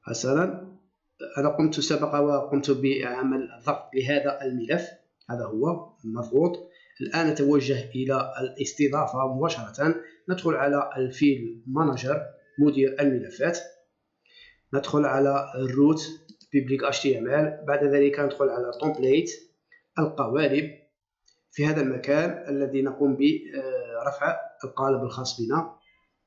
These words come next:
نضغط على upload، ونقوم بسحب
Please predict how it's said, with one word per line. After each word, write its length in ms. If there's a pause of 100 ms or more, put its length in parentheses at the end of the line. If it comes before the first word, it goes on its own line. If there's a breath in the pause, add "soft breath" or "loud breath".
(540)
نضغط 320
على 120
upload، 600 (1900)
ونقوم 1000
بسحب 580